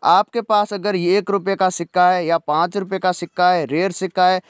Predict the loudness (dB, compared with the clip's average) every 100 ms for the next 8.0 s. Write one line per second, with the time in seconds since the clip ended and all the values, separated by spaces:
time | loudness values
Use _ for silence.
0 | _ _ -6 -4 -2 2 4 2 0 -4
1 | 0 0 0 0 -2 -2 -2 0 0 -2
2 | -6 -6 -4 -2 -2 2 2 2 -2 -2
3 | 0 0 -2 -2 2 2 0 -2 0 -2
4 | 0 -2 -2 -4 -4 -6 -2 -4 -4 -2
5 | 2 0 -2 -10 -10 -4 -6 -2 0 0
6 | -2 -6 -4 -6 -10 _ _ _ -6 -4
7 | 2 2 2 -4 -2 0 0 -2 -2 -2